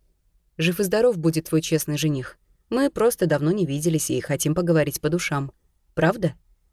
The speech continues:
Егор зло скрежещет зубами и снова говорит мне, выделяя каждое слово. «Зайди в дом, я скоро буду».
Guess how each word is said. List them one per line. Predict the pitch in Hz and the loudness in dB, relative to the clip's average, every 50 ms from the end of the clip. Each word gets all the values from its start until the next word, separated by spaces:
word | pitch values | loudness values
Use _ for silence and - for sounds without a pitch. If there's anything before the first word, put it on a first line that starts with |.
| _ _ _ _ _ _ _ | _ _ _ _ _ _ _
Егор | 156 165 165 156 160 160 165 | -2 0 2 4 4 2 2
зло | 151 151 160 160 | 2 2 2 2
скрежещет | 160 - - 160 156 151 147 165 160 - - 151 143 | 2 2 0 -2 -2 0 2 0 0 0 -2 -4 -2
зубами | 147 151 147 170 175 175 165 147 143 - - _ _ | -4 -2 0 0 2 2 2 0 -2 -8 -16 _ _
и | - | -2
снова | 160 165 - 185 185 180 170 | -2 0 2 2 2 2 2
говорит | 160 143 160 151 160 156 185 196 - | 0 0 0 0 0 0 0 -2 -2
мне, | - 160 151 139 | -2 -2 -2 -2
выделяя | 151 143 - 156 160 170 165 160 | -2 -2 0 2 2 2 2 2
каждое | 165 - 170 170 160 - - 165 165 | 0 0 0 0 0 0 0 0 0
слово. | 165 - - 156 143 135 - 139 139 - _ _ _ _ _ _ _ _ _ _ _ _ | 0 -2 -2 -4 -6 -6 -8 -12 -14 -14 _ _ _ _ _ _ _ _ _ _ _ _
«Зайди | 170 165 185 185 180 202 220 | 2 4 4 4 4 2 0
в | 196 | 0
дом, | 175 175 156 147 143 - _ _ - | 2 2 2 0 -2 -6 _ _ 0
я | 175 180 | 2 2
скоро | 175 175 - 190 190 185 | 2 2 2 2 2 2
буду». | 170 160 151 139 143 147 | 2 0 -2 -2 -6 -10